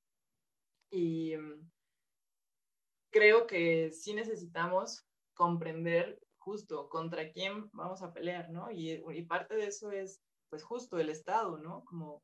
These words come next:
policías, militares, gente entrenada, fachos que también entrenan, eh, o sea, como pensar mucho desde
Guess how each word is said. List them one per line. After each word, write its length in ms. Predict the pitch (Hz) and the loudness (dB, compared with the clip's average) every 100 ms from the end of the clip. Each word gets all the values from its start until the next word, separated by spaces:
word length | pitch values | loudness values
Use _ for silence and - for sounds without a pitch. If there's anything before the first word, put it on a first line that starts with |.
| _ | _
policías, 480 | 160 165 180 175 170 | -10 -8 0 0 0
militares, 520 | 156 165 170 170 170 | -6 -6 -2 -2 -4
gente 220 | 170 185 | -6 -8
entrenada, 680 | 190 170 160 156 156 160 156 - _ _ _ _ | -8 -8 -8 -8 -6 -6 -8 -14 _ _ _ _
fachos 540 | 175 165 165 160 165 165 | 4 4 2 -4 -4 -4
que 120 | 160 | -12
también 320 | - 156 170 | -12 -6 -6
entrenan, 640 | 180 175 165 160 156 151 156 170 _ _ _ | -6 -8 -8 -8 -10 -12 -16 -20 _ _ _
eh, 760 | 156 156 147 143 143 139 139 139 _ _ | -8 -6 -4 -6 -6 -6 -6 -10 _ _
o 100 | 156 | -12
sea, 200 | 156 160 | -10 -10
como 520 | - 151 143 139 135 _ _ _ _ _ - | -12 -12 -8 -6 -8 _ _ _ _ _ -6
pensar 440 | 165 160 190 190 | -6 0 0 0
mucho 320 | 196 202 220 | -4 -6 -4
desde 720 | 196 165 156 156 147 147 - | -2 -2 -2 2 2 2 -4